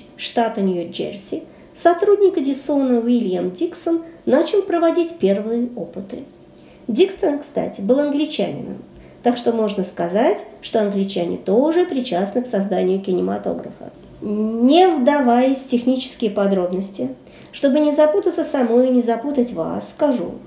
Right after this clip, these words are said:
что в результате этих экспериментов был создан кинетоскоп для демонстрации движущихся фотографий,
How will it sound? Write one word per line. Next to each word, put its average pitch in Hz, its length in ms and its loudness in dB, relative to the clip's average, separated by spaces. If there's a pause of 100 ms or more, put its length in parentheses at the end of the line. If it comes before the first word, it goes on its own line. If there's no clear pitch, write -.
(320)
что - 180 4
в 247 40 4
результате 277 640 0
этих 202 400 -4
экспериментов 180 840 -6 (320)
был 311 240 4
создан 370 460 2
кинетоскоп 349 800 0 (420)
для 214 160 2
демонстрации 262 840 2
движущихся 262 720 0
фотографий, - 720 -8